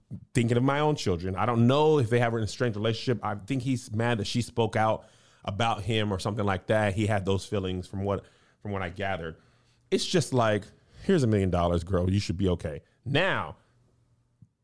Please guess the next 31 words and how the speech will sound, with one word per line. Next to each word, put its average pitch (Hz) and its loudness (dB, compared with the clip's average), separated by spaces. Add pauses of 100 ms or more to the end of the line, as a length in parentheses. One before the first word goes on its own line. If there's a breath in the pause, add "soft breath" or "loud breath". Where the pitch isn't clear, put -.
(140)
not 147 0
knowing 139 4
specifics, 123 0
because 104 0
if 104 -2
you're 143 2
an 107 -2
addict 143 0
or 98 4
something 117 2
like 104 0
that, 127 0
there's 113 2
a 110 0
lot 117 0
of 110 -4
things 117 0
that 92 0 (300 soft breath)
you 131 0
can 127 2
burn 131 2
through 127 2
a 107 6
million 92 4
dollars. 87 0
You 107 -4
can 107 0
be 101 0
a 90 -2
completely 95 -6
terrible 92 -4